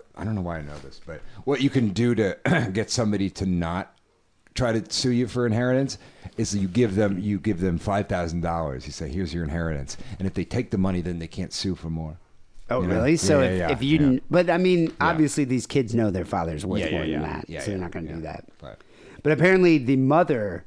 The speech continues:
Speaker 2: who, uh, was the executor of the will, has been in, like, a, an ongoing battle with one of John's daughters, Cleopatra.
Speaker 1: Hmm.
Speaker 2: Um, even while they, while he lay in a coma after a stroke,
Speaker 1: Hmm.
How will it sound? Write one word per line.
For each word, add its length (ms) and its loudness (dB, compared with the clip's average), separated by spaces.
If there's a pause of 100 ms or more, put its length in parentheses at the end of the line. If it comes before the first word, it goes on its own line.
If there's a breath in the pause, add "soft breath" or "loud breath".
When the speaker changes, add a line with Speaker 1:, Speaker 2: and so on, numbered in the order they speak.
(360 soft breath)
Speaker 2:
who, 280 2
uh, 100 0
was 140 -2
the 100 2
executor 480 0
of 40 0
the 100 0
will, 440 0 (240 loud breath)
has 140 -2
been 180 2
in, 120 4
like, 260 -2
a, 240 -4
an 220 -6
ongoing 440 0
battle 420 -2
with 160 -2
one 160 0
of 100 -2
John's 340 -2
daughters, 440 -4
Cleopatra. 1040 -4 (100)
Speaker 1:
Hmm. 280 2 (480 loud breath)
Speaker 2:
Um, 540 -2
even 220 6
while 180 4
they, 140 0
while 200 2
he 160 0
lay 240 4
in 80 4
a 60 2
coma 600 -2 (240)
after 280 -2
a 40 -2
stroke, 540 -2 (140)
Speaker 1:
Hmm. 220 0